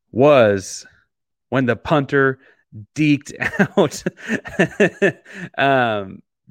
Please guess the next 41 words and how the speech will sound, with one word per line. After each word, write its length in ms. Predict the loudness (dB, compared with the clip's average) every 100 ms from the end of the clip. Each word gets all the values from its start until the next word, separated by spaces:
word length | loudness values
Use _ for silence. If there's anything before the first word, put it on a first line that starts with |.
| -12
deked 320 | -6 -6 -4
out 280 | -2 0 -2
the 100 | -8
defense. 440 | -8 -10 -8 -8
I 100 | -4
didn't 180 | -4 -6
remember 180 | -8 -8
the 80 | -10
defensive 400 | -12 -12 -14 -12
player 160 | -8
that 100 | -6
was 120 | -6 -6
rushing, 360 | -6 -6 -6
but, 140 | -6 -8 -14 -20 -8
uh, 260 | -2 0 0 0
Lane 180 | -2 2
McClain 300 | 0 0 -4 _ _ _ -18 -18 _ _ _
was 240 | -2 0 0
about 460 | -6 -4 -2 -2
to 160 | -4 -8
punt 240 | -4 -6
the 40 | -4
football, 560 | -4 2 2 2 0 -8 -20 _
and 300 | -6 -6 -6
he's 120 | -6 -6
a 60 |
rugby 300 | -6 -6 -8
player. 480 | -2 2 2 2 -2
He 180 | -6 -6
sees 420 | -4 -4 -4 -2
that 120 | -2
it's 160 | -2 -6
about 240 | -8 -8
to 80 | -8
get 140 | -10 -2
blocked, 420 | 2 2 2 -6 _ -18
and 100 | -8
he, 100 | -2
like, 340 | 0 0 -4 _ _ _ _ -4
pump 220 | -2 -2
fakes, 480 | 2 2 2 -6